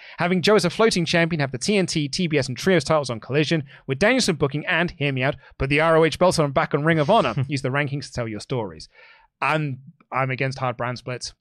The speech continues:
Speaker 1: I don't see the point of them. But
Speaker 2: I'm
Speaker 1: that, but that's also, I'm a, I've got a older wrestler mindset, and brand splits have never done it for me.
Speaker 2: I've got a soft brand split.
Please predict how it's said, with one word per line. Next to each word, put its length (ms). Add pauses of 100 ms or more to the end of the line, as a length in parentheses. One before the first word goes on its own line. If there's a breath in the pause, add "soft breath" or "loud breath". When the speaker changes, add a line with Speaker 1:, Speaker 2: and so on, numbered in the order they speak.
Speaker 1:
I 60
don't 240
see 100
the 60
point 280
of 180
them. 220 (520)
But 80
Speaker 2:
I'm 40 (100)
Speaker 1:
that, 100
but 60
that's 200
also, 340
I'm 160
a, 60 (120)
I've 140
got 120
a 160 (140)
older 220
wrestler 280 (180)
mindset, 380 (280)
and 140
brand 200
splits 180
have 80
never 120
done 120
it 80
for 160
me. 140 (120)
Speaker 2:
I've 360
got 280
a 200
soft 560
brand 300
split. 380